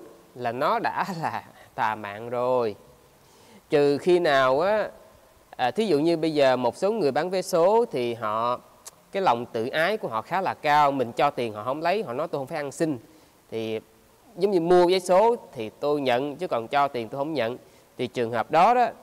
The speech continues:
à, mình mua vé số xong rồi đó, nếu như mình lấy cái tờ vé số đó, mình đem cho người khác hoặc cho chính họ, tức là mình không đụng vô, mình không xài,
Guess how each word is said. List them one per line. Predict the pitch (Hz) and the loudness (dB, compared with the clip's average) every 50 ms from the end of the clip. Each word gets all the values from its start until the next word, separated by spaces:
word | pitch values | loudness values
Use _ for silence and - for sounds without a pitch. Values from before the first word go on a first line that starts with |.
| - - - - | -20 -20 -16 -10
à, | 110 117 | -8 -6
mình | 120 117 117 113 117 | -6 -4 -4 -4 -2
mua | 131 165 175 170 170 | 2 4 4 4 4
vé | 190 202 | 2 0
số | 190 - 208 208 233 247 247 220 - - | -2 0 0 2 2 2 2 0 -4 -10
xong | - - - 160 156 151 | -10 -4 -4 -2 0 2
rồi | 147 135 127 127 | 4 4 4 4
đó, | 151 196 214 180 - - - - - _ _ _ _ _ _ _ _ _ _ _ _ _ _ _ _ - | 2 0 -2 -4 -8 -14 -20 -20 -20 _ _ _ _ _ _ _ _ _ _ _ _ _ _ _ _ -4
nếu | - 180 214 247 277 294 | 2 4 6 6 6 6
như | 247 208 190 185 | 4 4 4 4
mình | 175 151 127 123 | 4 2 0 0
lấy | 123 160 185 226 | 0 -2 -2 0
cái | 247 240 | -2 -4
tờ | - - - 127 123 117 | -2 0 2 2 4 4
vé | 131 180 | 2 0
số | 196 - 214 208 220 | 0 0 -2 -2 0
đó, | 220 208 220 240 262 262 - - - | 2 4 4 4 4 4 2 -2 -6
mình | - - 127 120 123 123 | -8 -4 -4 -4 -2 -2
đem | 151 160 160 | -2 -2 -4
cho | 151 - 175 156 147 151 156 | -2 0 4 6 6 6 6
người | 147 139 120 110 | 4 0 -2 -4
khác | - - 170 185 202 214 - - | -4 -2 0 0 0 0 -2 -6
hoặc | - 135 - - - | -8 -8 -8 -4 -2
cho | - - - | 2 2 2
chính | 254 - - 220 254 262 | 2 0 -4 -6 -4 -4
họ, | 214 135 107 110 117 127 - - - - - - - - _ _ | -4 -2 -2 -2 -2 -4 -6 -10 -20 -20 -20 -20 -20 -20 _ _
tức | - 262 269 240 | 0 0 2 2
là | 151 | 0
mình | 127 139 151 147 131 | 2 2 0 0 -2
không | - - - - 240 214 214 202 202 185 | -4 -4 -2 0 2 2 2 0 0 -2
đụng | 135 117 139 165 | -2 -2 -2 -2
vô, | 185 | -2
mình | 180 175 190 | -2 -2 -4
không | - 170 160 160 | -4 -6 -6 -4
xài, | - 147 123 117 110 | -2 -2 0 0 -2